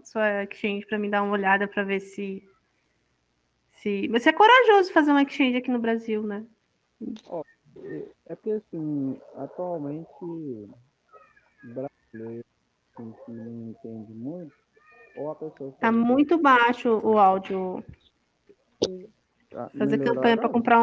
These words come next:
Speaker 1: um, um, um microfone pro
Speaker 2: Eu vou, eu vou
Speaker 1: teste.
Speaker 2: ter que comprar um.
Speaker 1: Fazer vaquinha.
Speaker 2: <laughs> É rico aqui. É, eu tava falando,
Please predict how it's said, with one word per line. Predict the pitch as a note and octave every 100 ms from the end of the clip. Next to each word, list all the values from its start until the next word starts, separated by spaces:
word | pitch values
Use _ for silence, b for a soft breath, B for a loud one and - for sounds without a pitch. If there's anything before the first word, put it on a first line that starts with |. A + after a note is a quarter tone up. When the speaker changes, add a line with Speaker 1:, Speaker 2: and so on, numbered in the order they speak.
| A#3
Speaker 1:
um, | A3+ A3 A#3+ _ _ _ _ _ _ _ _ _ _ _ _ _ _ _ _ _ _ _
um, | A#3 G#3 -
um | A3+
microfone | A3 A3 A3 G#3+ G#3+
pro | G#3+
Speaker 2:
Eu | G#3+
vou, | C4
eu | G3+ F#3+
vou | D#3
Speaker 1:
teste. | -
Speaker 2:
ter |
que | -
comprar | F3+ E3+ E3
um. | A3 A3+ - _ _ _ _ _ _ _ - _ - _ - _ _ _ B -
Speaker 1:
Fazer | A3 G#3+
vaquinha. | A3 A#3 - A3 G3+ -
Speaker 2:
<laughs> |
É |
rico | C3 A#2 A#2 B2
aqui. | - A2 _ _ _ _ _ _ _ _ _ _ - - _
É, | B2+ A#2 A#2 A2 -
eu | -
tava | D3+ E3
falando, | E3+ E3